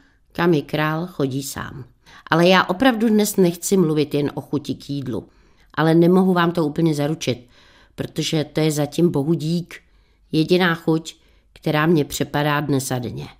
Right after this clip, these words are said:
Protože horší je situace v jiných chuťových kategoriích. Třeba s chutí k práci. To se mnou občas vypadá bledě.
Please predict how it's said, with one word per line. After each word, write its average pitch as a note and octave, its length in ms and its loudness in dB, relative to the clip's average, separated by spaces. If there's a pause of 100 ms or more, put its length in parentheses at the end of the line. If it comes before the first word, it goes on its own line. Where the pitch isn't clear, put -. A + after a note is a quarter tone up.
(640)
Protože D3+ 340 -2
horší C#3+ 560 -2
je B3 80 2
situace F3+ 720 -4 (360)
v C3+ 120 -6
jiných G#3+ 540 4
chuťových E3+ 520 -2
kategoriích. C#3 920 -6 (720)
Třeba F3 640 0 (440)
s - 200 -4
chutí F#3+ 460 0
k - 80 -16
práci. D3+ 680 -4 (560)
To C3 100 -10
se C3+ 180 -2
mnou C3+ 200 2
občas C3 440 -6
vypadá B2+ 480 -6
bledě. - 440 -10